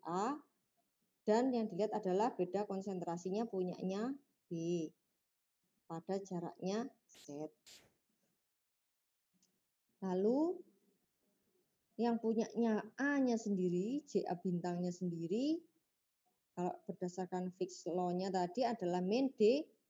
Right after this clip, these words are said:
A B ini ya, A, A, lalu D konsentrasi punyanya A per jaraknya. Jadi J, A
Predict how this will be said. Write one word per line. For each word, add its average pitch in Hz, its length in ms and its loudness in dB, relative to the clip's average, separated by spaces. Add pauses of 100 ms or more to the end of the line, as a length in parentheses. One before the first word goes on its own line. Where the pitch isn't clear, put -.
(380)
A 170 160 -6 (160)
B - 20 -4 (1400)
ini 185 240 0
ya, 202 100 0 (140)
A, 202 320 -4 (240)
A, 202 400 -4
lalu 180 400 -2
D 214 240 6
konsentrasi 180 640 -4
punyanya 175 480 -6 (240)
A 233 240 -2 (400)
per 247 240 4 (320)
jaraknya. 185 800 -2 (1400)
Jadi 180 320 -8
J, - 100 -6 (840)
A 220 80 -4